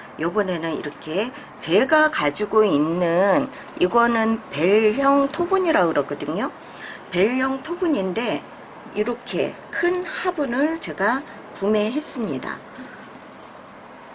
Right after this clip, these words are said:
이거는 거진 아주 무겁습니다. 이렇게 모양도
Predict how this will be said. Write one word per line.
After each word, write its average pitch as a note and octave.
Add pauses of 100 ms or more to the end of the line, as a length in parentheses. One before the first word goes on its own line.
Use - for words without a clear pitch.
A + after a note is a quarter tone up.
(340)
이거는 G3+
거진 A3+ (1500)
아주 F#3+
무겁습니다. E3
이렇게 - (1040)
모양도 G3+